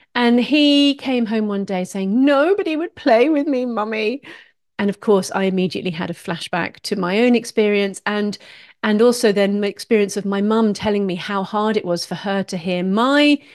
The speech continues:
me saying that because of her own experience. So, you know, when we work on our own experiences, we stop that being passed down, or we at least reduce the severity of it being passed down through the generations. My mum's experience impacted my experience,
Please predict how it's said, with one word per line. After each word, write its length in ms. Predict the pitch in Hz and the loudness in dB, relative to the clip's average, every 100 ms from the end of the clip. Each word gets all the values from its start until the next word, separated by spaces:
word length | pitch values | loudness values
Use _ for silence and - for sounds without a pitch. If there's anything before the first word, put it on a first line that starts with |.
| _ | _
me 220 | 247 330 | 4 4
saying 320 | 277 208 180 | 4 0 -2
that 180 | 180 180 | -4 -6
because 300 | 202 - 226 | -6 -2 -2
of 100 | 233 | -2
her 460 | - 247 269 294 226 | -4 -2 2 4 2
own 180 | 175 170 | 0 -2
experience. 500 | - - 185 214 - | -6 -4 -2 -4 -4
So, 100 | 254 | -2
you 120 | 285 | 2
know, 140 | 285 285 - - - _ _ | 0 0 -10 -20 -20 _ _
when 380 | 220 262 311 294 | 0 2 4 6
we 160 | 262 | 4
work 320 | 240 240 233 214 | 4 2 0 -2
on 100 | 196 | -2
our 120 | 190 | -2
own 100 | 190 | -4
experiences, 580 | - - 196 - 180 - | -4 -2 -2 -2 -8 -6
we 160 | 220 | -6
stop 640 | 233 - - 190 - _ - | -4 -8 -6 -6 -6 _ -8
that 320 | 170 156 - - | -6 -6 -8 -8
being 220 | 165 160 | -6 -6
passed 380 | - - - - | -10 -12 -10 -10
down, 340 | 151 151 160 | -10 -10 -10
or 100 | - | -6
we 160 | 185 185 | -2 0
at 80 | 185 | 0
least 260 | 185 175 - | -2 -4 -6
reduce 680 | 175 139 - 170 - - - _ _ _ _ _ - | -6 -6 -8 -8 -10 -14 -18 _ _ _ _ _ -8
the 180 | 190 180 | -6 -6
severity 680 | - 196 196 180 185 - 190 | -6 -4 -2 0 -2 -2 -4
of 100 | 175 | -4
it 120 | - | -4
being 180 | 175 180 | -6 -6
passed 320 | 185 170 - | -8 -8 -4
down 200 | 185 180 | -4 -4
through 340 | - 302 311 | -4 -2 2
the 80 | 311 | 2
generations. 840 | 294 262 240 233 226 175 175 170 - | 0 0 0 0 -2 -6 -10 -12 -10
My 180 | 254 240 | -2 2
mum's 360 | 240 254 277 - | 4 6 4 2
experience 520 | - - 214 196 - | -2 0 0 -2 -6
impacted 600 | 202 196 196 - 196 208 | -8 -6 -8 -8 -8 -4
my 220 | 233 233 | 0 0
experience, 560 | - - 214 202 190 | -2 -4 -2 -2 -4